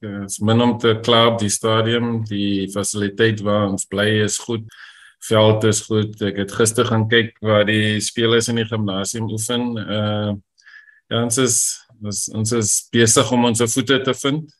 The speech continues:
Ek dink, eh, die groot ding is om maar net aan die weer gewoon te raak,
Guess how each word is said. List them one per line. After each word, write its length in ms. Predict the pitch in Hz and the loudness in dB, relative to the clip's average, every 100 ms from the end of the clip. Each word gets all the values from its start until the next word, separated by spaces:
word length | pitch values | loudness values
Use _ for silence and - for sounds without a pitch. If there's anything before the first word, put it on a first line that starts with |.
| _ _ | _ _
Ek 160 | 98 95 | -12 -2
dink, 360 | 113 110 110 | 0 2 2
eh, 500 | 113 110 110 107 104 104 - _ | 2 4 4 2 0 -6 -12 _
die 100 | 117 | -6
groot 260 | 113 127 127 | 0 4 6
ding 160 | 127 | 6
is 120 | 127 127 | 4 2
om 80 | 123 | 4
maar 120 | 123 | 4
net 220 | 127 127 | 4 4
aan 100 | 123 | 2
die 160 | 120 104 | 2 2
weer 280 | 107 117 113 | 4 4 2
gewoon 420 | 120 113 120 117 | -4 -2 -2 -2
te 100 | 127 | -2
raak, 320 | 120 120 120 | -2 -2 -4